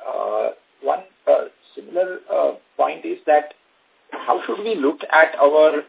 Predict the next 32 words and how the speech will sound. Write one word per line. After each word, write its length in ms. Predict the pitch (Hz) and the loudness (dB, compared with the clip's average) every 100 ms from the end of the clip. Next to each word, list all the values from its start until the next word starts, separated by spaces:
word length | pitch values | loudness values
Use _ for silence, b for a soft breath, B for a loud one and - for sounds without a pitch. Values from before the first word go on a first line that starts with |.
| 120 | -10
depreciation 880 | 110 - 147 147 156 151 156 151 156 - | -10 -8 -10 -6 -4 -2 -4 -8 -6 -2
ahead 440 | 120 123 - - - | 6 6 6 -6 -14
in 140 | 131 | -10
the 100 | 139 | -8
context 480 | 147 123 127 151 143 | -4 -4 0 -2 2
that, 200 | 143 143 - b b b _ _ - | 4 4 4 b b b _ _ -4
uh, 300 | 113 113 110 110 _ _ _ | 0 0 0 -8 _ _ _
every 260 | 135 143 165 | -4 -4 -8
three 220 | 147 151 165 | -8 -8 -4
to 100 | 170 | 2
five 200 | 139 143 | 4 4
years 300 | 127 135 127 123 | 4 4 4 2
the 80 | 127 | -2
technology 580 | 113 - 127 131 131 131 | -4 0 2 2 0 -2
and 140 | 127 | -2
the 60 | 123 | -6
machines 420 | 113 104 135 139 135 | -2 -2 -2 -6 -6
will 140 | 123 | -4
change, 440 | 139 123 98 - - | 0 0 0 -10 -6
and 300 | 110 113 117 | -4 -4 -6
naturally 520 | 110 - 131 131 127 117 | -8 -8 -12 -10 -10 -10
we, 320 | 117 117 95 _ | -12 -14 -18 _
being 260 | 113 117 120 | -14 -10 -6
the 100 | 110 | -6
leader, 320 | 110 113 117 | -2 0 0
will 180 | 110 117 | -2 -4
also 360 | 82 - - 120 | -2 -4 -4 -8
be 160 | 117 | -6
doing 280 | 113 104 110 - | -6 -6 -8 -10
something 260 | 98 98 | -10 -6
like 180 | 98 90 | -6 -4
that. 220 | 87 110 | -4 -6